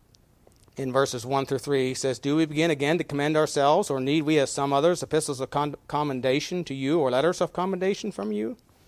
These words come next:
Ye are our epistle written in, in our hearts, known and read of all men. For as much as you manifestly declare to be the epistle of Christ, ministered by us,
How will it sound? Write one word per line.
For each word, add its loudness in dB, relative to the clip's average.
Ye 4
are 8
our 8
epistle 2
written 4
in, -4
in -6
our 0
hearts, 4
known 0
and 0
read 4
of 0
all 2
men. -2
For 8
as 2
much 4
as 2
you 0
manifestly 2
declare 4
to -4
be -2
the -6
epistle 0
of -6
Christ, 0
ministered -4
by 4
us, 2